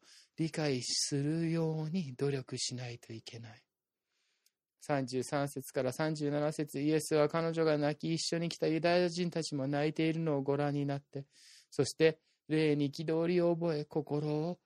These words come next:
騒がせて、「彼をどこに置きましたか？」と言われた。彼らはイエスに、「死を着てご覧ください」と言った。イエスは涙を流された。ユダヤ人たちは言っ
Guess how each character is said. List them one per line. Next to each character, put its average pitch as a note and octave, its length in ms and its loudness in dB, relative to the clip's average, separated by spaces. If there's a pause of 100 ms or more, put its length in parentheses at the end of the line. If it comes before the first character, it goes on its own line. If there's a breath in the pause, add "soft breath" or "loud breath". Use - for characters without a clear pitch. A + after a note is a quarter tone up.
(120)
騒 B2+ 380 -2
が C#3+ 120 0
せ C3 160 -6
て、 C#3+ 240 -14 (380)
「彼 C#3+ 320 4
を D3+ 340 0
ど D#3 160 -2
こ D#3+ 140 2
に D3 140 0
置 D3 120 0
き E3 140 -6
ま E3 160 -2
し - 80 -6
た E3 160 -4
か？」 D3+ 160 -4
と C#3+ 80 -4
言 C3+ 180 -2
わ C3 80 -6
れ C3 80 -6
た。 D3 300 -10 (320)
彼 C#3 220 6
ら C3 120 6
は C3 120 6
イ C3+ 60 6
エ D3 80 8
ス D3 120 -6
に、 D3+ 100 2
「死 E3+ 200 0
を D#3+ 80 2
着 - 100 -14
て F3 120 -2
ご F3 120 2
覧 F#3 200 4
く F#3+ 100 -2
だ F#3 140 2
さ F3+ 180 -2
い」 F#3 120 -4
と - 80 -20 (400)
言 A#2 100 -10
っ - 20 -20 (180)
た。 A2+ 180 -12 (600 soft breath)
イ D3 60 0
エ C3+ 60 4
ス - 180 -6
は D3 200 -6 (120)
涙 C#3+ 440 0
を A#2+ 100 -2
流 B2 300 0
さ D3+ 140 -4
れ D3 140 -2
た。 D3 260 -8
ユ D3 180 -2
ダ C#3 160 6
ヤ C3+ 60 6
人 C3+ 160 0
た C#3+ 120 0
ち C#3+ 160 -4
は C3 120 2
言 C#3 100 -2
っ - 40 -20